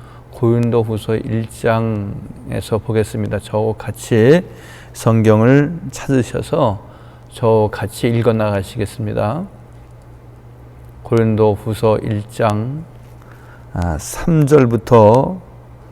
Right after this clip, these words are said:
어, 구 절까지를 저하고 한 목소리로 읽겠습니다.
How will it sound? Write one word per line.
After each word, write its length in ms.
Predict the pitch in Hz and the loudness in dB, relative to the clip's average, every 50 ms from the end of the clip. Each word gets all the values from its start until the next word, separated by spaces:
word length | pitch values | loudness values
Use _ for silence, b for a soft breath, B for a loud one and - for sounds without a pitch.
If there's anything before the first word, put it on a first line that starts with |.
| - - - | -20 -18 -12
어, 340 | - - 87 87 90 92 - - - | -8 -8 -6 -6 -6 -8 -10 -12 -16
구 180 | - - - 120 | -8 -2 -2 4
절까지를 1000 | 117 143 131 127 120 - - 117 110 104 113 110 123 143 123 104 104 - - - 135 | 8 8 8 8 6 0 -2 -2 -2 -4 -4 0 2 2 2 2 -2 -6 -10 -12 -14
저하고 460 | - - - 113 107 107 101 104 104 | -12 -4 -2 0 0 0 0 -4 -8
한 240 | - - 143 143 135 | -10 -6 -4 -4 -2
목소리로 720 | 127 120 104 - - 120 107 104 104 107 117 127 143 139 - B B B B B B B B B - | -2 -2 -4 -4 -4 -2 -2 -2 0 0 0 0 0 -2 -6 B B B B B B B B B -6
읽겠습니다. 800 | - 113 104 - - 107 104 - - 104 98 101 - 95 101 101 | -6 -6 -4 -2 -4 -4 -4 -4 -6 -6 -6 -4 -4 -6 -8 -8